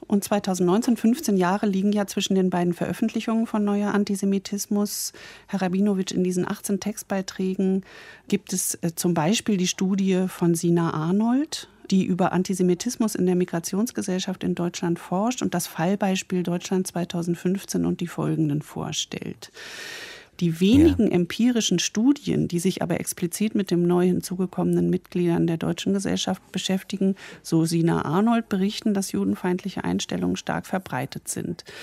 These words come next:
Speaker 1: Brauchen wir mehr solche Studien? Helfen die? Oder kommt es alleine auf eine politische Reaktion an? Wenn wir auch darüber nachdenken, inwieweit erstarkende rechte und rechtspopulistische politische Bewegungen daraus Profit schlagen könnten,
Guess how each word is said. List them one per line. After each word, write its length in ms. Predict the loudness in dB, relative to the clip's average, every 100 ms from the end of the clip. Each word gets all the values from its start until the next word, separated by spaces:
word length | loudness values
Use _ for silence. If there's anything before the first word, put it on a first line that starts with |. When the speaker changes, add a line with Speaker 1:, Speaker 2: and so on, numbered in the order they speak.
| -16 -18 -18 -20 -20 -20 -20 _ _ -2
Speaker 1:
Brauchen 480 | 4 4 6 6 8
wir 120 | 6
mehr 240 | 6 6
solche 320 | 4 2 2
Studien? 580 | -2 0 4 4 4 0
Helfen 640 | 2 4 6 6 6 2 2
die? 340 | 0 -2 -4 -10 -20 _ 2
Oder 320 | 6 6 4
kommt 220 | 2 2 2
es 100 | 2
alleine 380 | 2 4 4
auf 100 | 2
eine 200 | 2 2
politische 680 | 2 4 6 6 4 0 0
Reaktion 720 | -2 -4 -4 -6 -4 -4 -4
an? 260 | -4 -6 -8 -14 -4
Wenn 180 | 2 4
wir 140 | 4
auch 120 | 0
darüber 380 | -2 0 2 2
nachdenken, 460 | 2 2 0 2 4
inwieweit 460 | 2 2 0 0
erstarkende 680 | 0 -2 -2 -4 0 0 2
rechte 320 | -2 -4 -2
und 160 | -2 -2
rechtspopulistische 920 | -4 -6 -6 -2 0 -2 -4 -4 -6
politische 500 | -2 -2 -2 -4 -4
Bewegungen 420 | -4 -2 0 0
daraus 240 | 0 -4 -6
Profit 480 | -8 -12 -2 -2 -2
schlagen 400 | -2 -2 -2 -2
könnten, 440 | -2 0 0